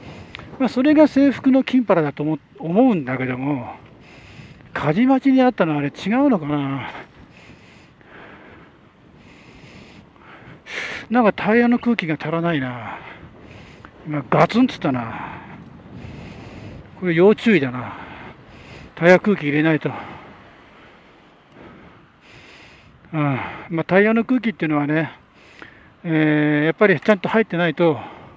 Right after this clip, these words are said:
えー、そういう故障にも、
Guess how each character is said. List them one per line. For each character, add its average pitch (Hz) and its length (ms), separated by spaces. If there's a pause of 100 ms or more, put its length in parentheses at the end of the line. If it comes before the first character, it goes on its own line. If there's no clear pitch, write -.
(880)
え 151 440 (1300)
ー、 - 20
そ 165 120
う 160 40
い 156 360
う 247 40 (580)
故 208 200
障 226 200
に 226 120
も、 175 140